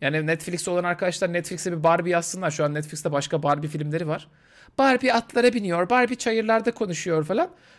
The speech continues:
"Barbie red pillcilerle mücadele ediyor" falan <laughs> diye film ekleyince bir tane ben böyle şey oldum. Vay. <laughs> Ulan ne alaka, helal olsun. Yani şeylerini aşmış biraz. Ee, niyetini ve amacını aşmış ve farklı bir kafaya gitmiş. Sırf bu yüzden çok takdir ediyorum.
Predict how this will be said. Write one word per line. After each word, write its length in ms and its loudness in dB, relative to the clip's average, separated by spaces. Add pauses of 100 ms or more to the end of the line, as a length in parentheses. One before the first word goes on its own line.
(140)
"Barbie 320 8
red 140 6
pillcilerle 520 4
mücadele 460 4
ediyor" 180 4
falan 240 2
<laughs> 20 -8
diye 120 2
film 280 2
ekleyince 440 2
bir 120 -4
tane 260 0
ben 160 0
böyle 140 -4
şey 180 -2
oldum. 200 -4 (140)
Vay. 360 -2 (520)
<laughs> 540 -6
Ulan 280 4
ne 80 0
alaka, 360 2
helal 240 2
olsun. 240 -4
Yani 320 0 (320)
şeylerini 440 0
aşmış 360 -2
biraz. 440 -4
Ee, 420 -2 (1160)
niyetini 540 -2
ve 80 4
amacını 500 -2 (120)
aşmış 520 0
ve 80 0
farklı 380 2
bir 60 -4
kafaya 320 2
gitmiş. 380 -4
Sırf 280 -6
bu 80 -2
yüzden 240 0
çok 220 -2
takdir 300 0
ediyorum. 380 -2